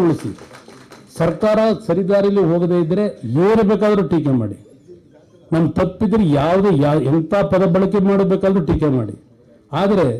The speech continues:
ಸಮಾಜವನ್ನು ಹಾಳು ಮಾಡ್ತಕ್ಕಂಥದ್ದಕ್ಕೆ ನಿಮಗೂ responsibilities ಏನಿದೆ, ನಿಮಗೂ ಒಂದು ಪತ್ರಿಕಾ ಧರ್ಮ ಅಂತಕ್ಕಂಥದ್ದು. ಇಲ್ಲಿ ಕೂತಿದ್ದಾರೆ ಪುಣ್ಯಾತ್ಮರು,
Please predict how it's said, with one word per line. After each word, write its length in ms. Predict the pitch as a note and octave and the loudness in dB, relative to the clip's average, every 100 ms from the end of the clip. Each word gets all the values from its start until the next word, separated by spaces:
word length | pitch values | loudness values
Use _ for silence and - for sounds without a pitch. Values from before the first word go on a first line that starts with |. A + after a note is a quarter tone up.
| - - - - | -10 -20 -12 -4
ಸಮಾಜವನ್ನು 640 | C#3+ F#3 G#3 G#3 G#3 G#3+ | -2 0 0 0 0 0
ಹಾಳು 280 | C#3+ D#3 G3 | -2 -2 -2
ಮಾಡ್ತಕ್ಕಂಥದ್ದಕ್ಕೆ 960 | F#3+ F3 E3+ D#3+ D#3 D#3+ D3+ D3 D3 A2 A#2 _ _ _ - | -2 -2 -4 -4 -4 -4 -4 -4 -4 -4 -10 _ _ _ -6
ನಿಮಗೂ 380 | B2+ E3+ G#3 A3+ | 0 2 2 2
responsibilities 920 | F#3+ - F#3 F#3 E3 D#3+ D#3 D#3 D#3 | 0 -2 -4 -2 -4 -6 -4 -6 -4
ಏನಿದೆ, 320 | D3 B2 B2+ - _ _ _ _ _ _ | -2 -2 -6 -14 _ _ _ _ _ _
ನಿಮಗೂ 260 | C#3+ G3 B3 A3+ | -2 0 2 2
ಒಂದು 180 | G3+ F3+ | 2 0
ಪತ್ರಿಕಾ 480 | B2+ D#3+ D#3 G3 G3+ F#3 D#3 - - A2+ | -2 -4 -2 -2 0 0 0 -4 -8 -2
ಧರ್ಮ 260 | E3 F#3+ | 0 2
ಅಂತಕ್ಕಂಥದ್ದು. 640 | G3 F3 F#3 F3 D#3+ D3 D#3+ | 0 0 -2 0 0 2 2
ಇಲ್ಲಿ 160 | E3 | 0
ಕೂತಿದ್ದಾರೆ 380 | E3 F#3+ E3 D#3+ | -2 -4 -2 -4
ಪುಣ್ಯಾತ್ಮರು, 520 | C3+ E3 D#3+ - A2+ | -2 -2 -4 -6 -10